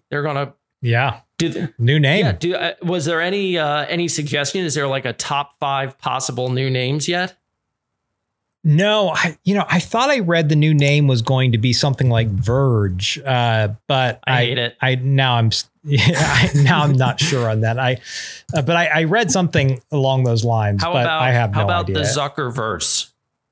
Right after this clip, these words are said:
Speaker 2: The Zuckerverse. I, I think Mark would be amenable to that.
Speaker 1: The Markerverse. Mark F T.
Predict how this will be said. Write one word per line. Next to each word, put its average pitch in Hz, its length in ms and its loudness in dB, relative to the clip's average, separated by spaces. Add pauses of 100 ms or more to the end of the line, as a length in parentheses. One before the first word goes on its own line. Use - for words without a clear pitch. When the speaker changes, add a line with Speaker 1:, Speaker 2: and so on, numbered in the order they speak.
(880)
Speaker 2:
The 135 80 -2
Zuckerverse. 113 560 0
I, 160 340 -2
I 175 160 0
think 220 260 -4
Mark 147 400 0
would 127 200 0
be 131 160 0
amenable 113 440 0
to - 160 -10
that. 95 220 -8
Speaker 1:
The 135 80 -6
Markerverse. 131 1160 -4 (2000)
Mark 156 380 -6
F 151 320 -4
T. 123 540 -4